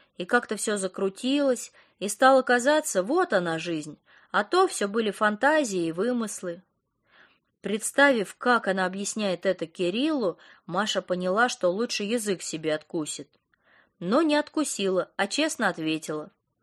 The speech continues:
«Дурость». «Чья?» «Моя, чья же ещё?»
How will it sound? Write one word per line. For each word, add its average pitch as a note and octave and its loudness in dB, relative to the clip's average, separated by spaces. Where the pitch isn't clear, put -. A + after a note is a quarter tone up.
«Дурость». G3+ 2
«Чья?» G3 0
«Моя, A#3+ 4
чья B3 2
же F#3+ -4
ещё?» - -8